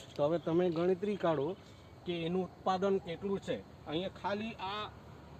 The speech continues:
બે ફૂટથી આવવાનું ચાલુ થઈ ગયું છે અને સીધું આ હજુ ઉપર જાય છે, ઉપર એટલે સુધી જાય છે. એટલે સમજો કે આ પપૈયાની જે વેરાયટી છે એટલી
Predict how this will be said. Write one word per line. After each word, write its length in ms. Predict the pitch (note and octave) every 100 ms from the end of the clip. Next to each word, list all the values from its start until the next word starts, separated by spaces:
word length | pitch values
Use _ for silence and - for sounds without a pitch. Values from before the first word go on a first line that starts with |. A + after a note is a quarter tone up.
| -
બે 200 | E3 A3
ફૂટથી 680 | G#3+ A3 - - G3+ G#3 G#3+ - - - -
આવવાનું 400 | E3 F3+ G3 G3
ચાલુ 220 | F#3+ F3+ F3
થઈ 220 | D#3+ D3
ગયું 340 | C#3 C#3 C#3
છે 160 | D3+ F#3+ G#3 - - - D3+
અને 220 | D#3+ E3+
સીધું 720 | - D3+ C3 B2+ G3+ A#3 G#3+ - - - E3+
આ 180 | - E3
હજુ 160 | E3+
ઉપર 400 | C#4 G#3 - A#3+
જાય 260 | F3 D3 C3
છે, 480 | - - - - D#3+
ઉપર 260 | - G3 - - - - - - - - D#3
એટલે 260 | F#3 A3
સુધી 300 | - G3+ F3
જાય 240 | D#3+ D3 B2+
છે. 380 | - A#2 - - - - D3+
એટલે 480 | F3 F#3+ G3+ G3 - - -
સમજો 380 | F#3 F#3 G3 G#3
કે 200 | F3 F#3+
આ 260 | F3+ F3+ G3 - F3+ D#3 -
પપૈયાની 560 | D#3+ - G3 G3+ G3 F#3+
જે 140 | G3+
વેરાયટી 560 | E3 E3 F#3 F#3+ G#3 F#3
છે 100 | G#3+
એટલી 560 | G#3 - G3+ G#3 G3